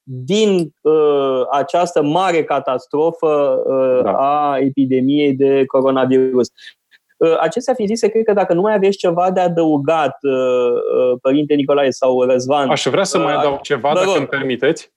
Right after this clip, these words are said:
Speaker 2: Și
Speaker 1: Dacă
Speaker 2: anume
Speaker 1: am trebui să ne oprim în
Speaker 2: Da, da,
Speaker 1: curând.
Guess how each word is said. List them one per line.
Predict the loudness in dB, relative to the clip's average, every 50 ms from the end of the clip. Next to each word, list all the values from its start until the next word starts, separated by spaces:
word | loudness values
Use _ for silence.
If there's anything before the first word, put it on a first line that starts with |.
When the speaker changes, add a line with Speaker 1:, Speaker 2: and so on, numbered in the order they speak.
| _ _ _ _ _ _ _ _
Speaker 2:
Și | -4 -2
Speaker 1:
Dacă | -2 0 0
Speaker 2:
anume | 0 0 0
Speaker 1:
am | 0 0 0
trebui | 0 0 0 2 2 0 0
să | 0 0 0 0
ne | 2 0 0 0 0 0 2
oprim | 2 0 0 0 0 0 0 0 -2 -2 -6 _ _ _
în | -2 -2 0
Speaker 2:
Da, | 2 2
da, | 2 2
Speaker 1:
curând. | 2